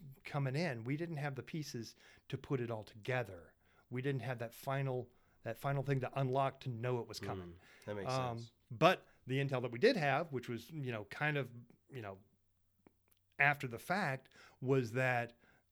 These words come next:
Speaker 1: that those weapons of mass destruction that Iraq didn't have was gonna be sold to Al-Qaeda. And so we, <laughs> we had to go, "Nope, nope, nope."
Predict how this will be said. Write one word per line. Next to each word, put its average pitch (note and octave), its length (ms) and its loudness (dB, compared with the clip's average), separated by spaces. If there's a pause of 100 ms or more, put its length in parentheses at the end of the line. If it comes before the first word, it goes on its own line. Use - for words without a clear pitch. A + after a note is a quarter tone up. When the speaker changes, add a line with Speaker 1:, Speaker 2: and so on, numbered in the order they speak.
(140)
Speaker 1:
that A#2 340 -4 (160)
those B2 220 0
weapons C#3+ 300 2
of C3 60 0
mass C3+ 220 0
destruction E3 540 0
that B2+ 220 2
Iraq A#2+ 360 2
didn't A2+ 220 -2
have C3+ 380 2 (240)
was D#3 160 6
gonna D#3 180 4
be C#3 100 0
sold C3 260 0
to B2 80 -4
Al-Qaeda. A#2+ 680 0 (340)
And B2+ 160 0
so C3 200 4
we, C#3 140 6
<laughs> C3+ 200 2
we D3+ 120 8
had D3+ 120 4
to C#3+ 60 4
go, B2 140 4
"Nope, D3 500 4
nope, A2 320 -4
nope." G2+ 260 -6